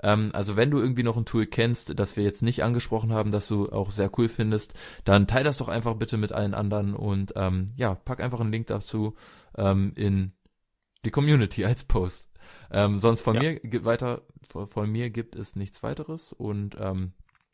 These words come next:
Speaker 1: ich wünsch dir noch einen wunderschönen Morgen, Mittag,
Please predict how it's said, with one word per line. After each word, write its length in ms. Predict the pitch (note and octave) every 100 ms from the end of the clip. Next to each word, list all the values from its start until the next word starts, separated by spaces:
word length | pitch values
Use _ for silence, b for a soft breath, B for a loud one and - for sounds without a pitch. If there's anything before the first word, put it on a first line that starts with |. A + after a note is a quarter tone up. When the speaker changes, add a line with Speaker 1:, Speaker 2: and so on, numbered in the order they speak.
| - -
Speaker 1:
ich 160 | G2+
wünsch 200 | G2+ F#2
dir 120 | C3
noch 100 | B2
einen 100 | G#2
wunderschönen 680 | G2 G#2 G2 - G2 F2+ F2+ -
Morgen, 420 | G2 G2+ G2+ G2+
Mittag, 500 | G#2+ G#2+ G2+ G2 -